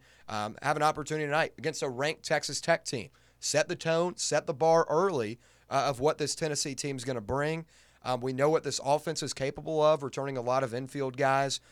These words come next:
um, adding Cannon Peebles in. Um, that's a really good, uh, two through five right there in the lineup. Uh, could be one of the better ones in the S E C a-, and the country. Um, so I think you've got all the intangibles to have a really good squad, and I think the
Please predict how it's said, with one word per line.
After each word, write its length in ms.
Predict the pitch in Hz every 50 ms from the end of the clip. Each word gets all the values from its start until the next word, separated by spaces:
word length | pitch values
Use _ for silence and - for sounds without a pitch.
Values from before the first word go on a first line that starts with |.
| - - -
um, 160 | 107 110 107 -
adding 300 | 120 127 135 143 143 120
Cannon 320 | - 127 131 135 135 127
Peebles 440 | 120 - 127 135 135 139 143 135 120
in. 300 | 139 143 139 139 147 135 - - - _ -
Um, 180 | - 107 113 113
that's 180 | 127 143 139 -
a 60 | 135
really 400 | 107 104 120 147 160 156 143 127
good, 360 | 110 139 151 156 147 135 - - - _ _ _ -
uh, 180 | 110 117 113 -
two 200 | - - 165 170
through 220 | - - 151 139
five 480 | 120 - 143 131 135 147 147 135 113 98
right 200 | 117 117 110 101
there 280 | 120 127 131 135 131 123
in 80 | 113 113
the 80 | 110
lineup. 480 | 101 110 127 143 147 127 110 107 98 - - - _ _ _
Uh, 120 | - 107 113
could 120 | - 143 139
be 60 | 139 131
one 140 | 135 139
of 60 | 135 123
the 60 | 117
better 260 | 101 131 139 147 143
ones 360 | 131 127 131 139 139 127 107
in 60 | 120
the 120 | 117 117 127
S 160 | 135 135 -
E 60 | 143
C 340 | 120 - - 131 135 131 127 -
a-, 40 | 113
and 340 | 123 123 - 135 143 139
the 60 | 123 113
country. 500 | - - 165 190 185 - - 95 - - - - - - _ _ -
Um, 180 | 117 120 123
so 160 | 107 - - 151
I 40 |
think 200 | - 170 190 165
you've 100 | 180 170
got 180 | 143 170 156 147
all 160 | 147 156 180
the 140 | 185 196 185
intangibles 880 | 170 143 - 143 151 147 151 147 135 143 135 117 110 104 101 98 - - _ _ _ _ _ -
to 100 | 127 123
have 220 | 123 139 147 139
a 60 | 131
really 320 | 120 110 131 143 143 139 131
good 220 | 117 127 127 120
squad, 420 | - - - 127 123 131 135 139
and 100 | 135 131
I 40 | 123 123
think 200 | - 143 - -
the 200 | 135 127 117